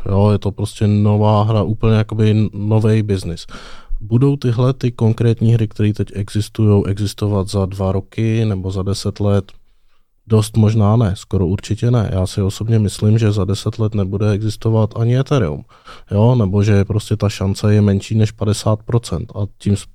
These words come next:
tím spíš jakýkoliv jiný altcoiny. Myslím si, že bude existovat Bitcoin, u všech ostatních altcoinů si myslím, že ta šance je pod padesát procent, tím spíš u nějakých nových herních projektů.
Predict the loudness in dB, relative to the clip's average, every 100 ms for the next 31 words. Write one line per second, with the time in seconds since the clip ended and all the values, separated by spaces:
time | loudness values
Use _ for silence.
0 | -20 -4 0 0 0 -2 0 0 -2 -2
1 | 0 0 2 2 2 2 -2 0 2 2
2 | 0 -8 _ _ _ -8 -2 2 2 2
3 | 2 2 2 2 2 -2 -4 -2 -2 -2
4 | -8 -2 2 4 2 0 -4 -2 -2 -2
5 | -2 0 0 0 -2 -2 0 0 2 -2
6 | 0 0 0 0 -2 -2 0 -2 -2 -2
7 | 0 0 0 -4 -2 -4 0 -2 0 -4
8 | -4 -4 -4 0 0 0 -4 -2 0 0
9 | 0 0 0 -2 -4 -4 -4 -6 -20